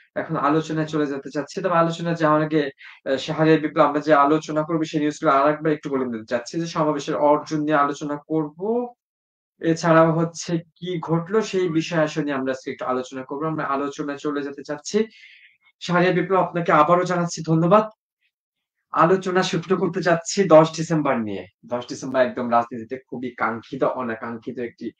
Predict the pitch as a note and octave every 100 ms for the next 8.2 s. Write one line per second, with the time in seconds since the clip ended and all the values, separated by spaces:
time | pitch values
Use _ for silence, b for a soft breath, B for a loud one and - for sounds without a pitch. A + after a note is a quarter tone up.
0 | b b _ A#2+ G2+ - G2+ A#2 A#2+ -
1 | D#3+ D3+ C#3+ D3 C3 C#3 C#3 C#3 C#3 B2
2 | - C3 - B2+ A#2 A2+ - - - -
3 | B2+ B2+ - A#2 G#2 B2 A2 A#2 A2+ G2
4 | G2 A2 G#2+ G#2+ A2+ A2 - - F#3 -
5 | B B B B B _ _ _ _ -
6 | D#3 E3+ E3+ F3+ F3 D#3+ D#3+ - - F3+
7 | E3+ D#3 A2+ G#2+ B2 A#2 A2+ B2+ A#2 B2
8 | A2+ F#2+